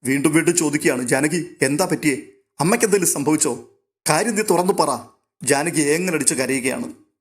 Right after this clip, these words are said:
അപ്പോൾ ക്ഷമ നഷ്ടപ്പെട്ടിട്ട് അബി പറയുകയാണ്, "അമ്മയ്ക്ക് എന്തെങ്കിലും പറ്റിയോ? നീ ഒന്ന് തുറന്നു പറ." "അബിയേട്ടാ, അയാൾ ഇവിടെ കയറി വന്നു." "ആര്?" "അബിയേട്ടാ, ആ തമ്പി."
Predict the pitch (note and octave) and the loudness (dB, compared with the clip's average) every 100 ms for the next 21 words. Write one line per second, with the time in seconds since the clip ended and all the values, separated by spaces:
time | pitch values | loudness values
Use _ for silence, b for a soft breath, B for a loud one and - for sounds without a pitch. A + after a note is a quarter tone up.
0 | _ C#3+ D#3 D3+ - - D3+ E3+ D#3 - | _ 2 2 2 0 0 0 0 0 0
1 | D#3 E3 F3 C#3+ E3 D3+ C#3+ C#3 C3 A#2+ | 2 2 2 2 2 2 0 0 -2 -4
2 | - B2 D3+ F#3 F3+ F3+ F3 - C3+ - | -8 -4 -2 2 2 2 0 -2 -4 0
3 | E3 B2+ F3 F#3+ - C#3+ D3 G3+ - B2+ | 0 0 0 -2 -2 0 2 0 0 0
4 | C#3+ B2 - _ _ _ C3 B2 D3+ D#3 | 0 -6 -16 _ _ _ -8 0 0 0
5 | D3 - _ _ C#3+ D#3 D#3+ D#3+ D#3 C#3+ | -4 -6 _ _ -2 0 0 -2 -2 -2
6 | D3+ D3+ B2+ C3 - _ _ _ - B2+ | 0 -2 -2 -4 -10 _ _ _ -8 -2
7 | D3 D3 D3 - _ _ _ D3+ C#3+ F3 | -2 -2 -8 -20 _ _ _ -2 0 0
8 | E3+ D3+ - - E3 E3 E3 F3 F#3+ D3+ | 0 -2 -6 0 0 4 2 2 -2 -4